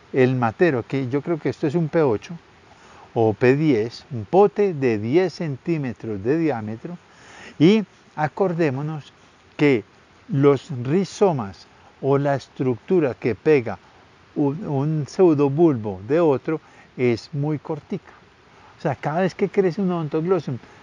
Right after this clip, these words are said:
ocupa dos centímetros más de materia. ¿Sí me entendés? Porque están todos pegaditos. Entonces el error más,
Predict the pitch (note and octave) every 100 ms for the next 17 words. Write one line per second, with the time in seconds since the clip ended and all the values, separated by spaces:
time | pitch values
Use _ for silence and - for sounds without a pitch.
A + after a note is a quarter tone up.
0 | - - D3+ B2 - D3+ - D3+ E3 -
1 | _ C3 D3 E3 - - D#3+ C#3 - E3
2 | D3+ C#3 B2+ A2+ A#2+ A#2 B2 B2 A#2 D3
3 | - _ _ - - - - - - -
4 | - - D#3+ E3+ F3+ F#3 D3+ C#3 C3 B2+
5 | B2+ A2+ G3 G3 F3 - D3 C#3 A#2+ -
6 | - _ _ _ _ - - - D#3 F3+
7 | E3+ A3 - F3 C#3+ B2 F3 G3+ F3 F#3
8 | E3+ -